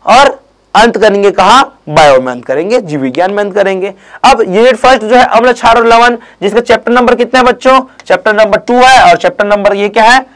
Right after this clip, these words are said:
फ़ोर है। आपके जो board है उसमें, board जो बुक दिया है उसमें chapter number टू है और chapter number four।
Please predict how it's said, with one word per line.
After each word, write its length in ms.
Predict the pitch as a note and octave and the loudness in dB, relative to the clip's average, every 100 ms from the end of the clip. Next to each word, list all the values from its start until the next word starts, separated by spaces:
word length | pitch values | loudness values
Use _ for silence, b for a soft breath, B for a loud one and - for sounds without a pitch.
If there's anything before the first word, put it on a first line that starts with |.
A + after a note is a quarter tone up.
| - | -20
फ़ोर 280 | - C#3+ D3 | -10 -4 0
है। 340 | D3+ D3 D3+ b b b _ | 2 0 -2 b b b _
आपके 260 | - - F3 | -6 -4 -4
जो 120 | D#3 | -6
board 300 | E3 D#3 F3+ | -2 0 2
है 160 | G3 G3+ | 2 2
उसमें, 360 | G3 F#3+ G#3 B3+ - - | 0 -4 -6 -6 -12 -4
board 240 | D3+ F3+ | 0 0
जो 240 | F#3 F3 E3+ D3 C#3+ D3+ | 0 2 0 -2 -12 -12
बुक 240 | C3+ E3 | -8 -8
दिया 200 | C#3+ D3+ | -4 -6
है 180 | - C#3+ | -4 -2
उसमें 280 | G3+ - G#3+ | -2 -2 -4
chapter 380 | A3 E3+ D#3+ F3+ | -4 -8 -8 -6
number 160 | E3+ | -6
टू 220 | E3+ G3+ A3+ | -4 -2 -2
है 100 | A#3+ | 0
और 80 | E3+ | -2
chapter 220 | - D#3+ | -4 -6
number 180 | E3 D#3+ | -4 -4
four। 260 | F#3 D#3+ | -2 -2